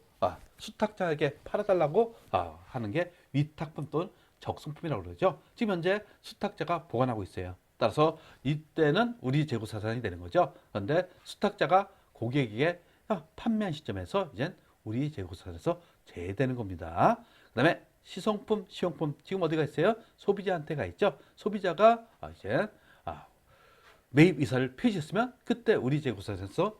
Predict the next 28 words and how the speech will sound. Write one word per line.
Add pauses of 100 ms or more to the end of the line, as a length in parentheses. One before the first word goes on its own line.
제외되면서 (220)
수익으로 (140)
인식하는
겁니다. (360)
그다음에 (340)
반품률이
높은
재고자산인데,
어,
열
개
중에서 (160)
세
개가
반품된다고
가정합시다. (220)
근데
이것에
대해서 (220)
세
개에
대해서 (140)
추정이
가능해요.
그러면 (300)
인도
시점에서 (200)
우리